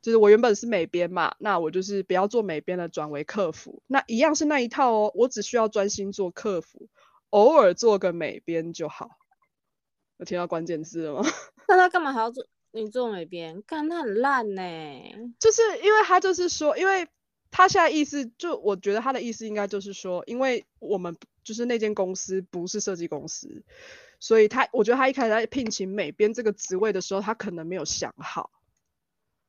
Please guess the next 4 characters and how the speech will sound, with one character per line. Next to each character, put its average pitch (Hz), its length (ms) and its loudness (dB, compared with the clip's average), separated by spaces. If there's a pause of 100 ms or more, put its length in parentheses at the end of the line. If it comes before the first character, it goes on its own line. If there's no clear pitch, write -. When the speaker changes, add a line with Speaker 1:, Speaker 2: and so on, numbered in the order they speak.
(300)
Speaker 2:
嗯。 214 640 -10 (120)
Speaker 1:
对， - 200 -4 (720)
然 190 200 -2
后 220 400 2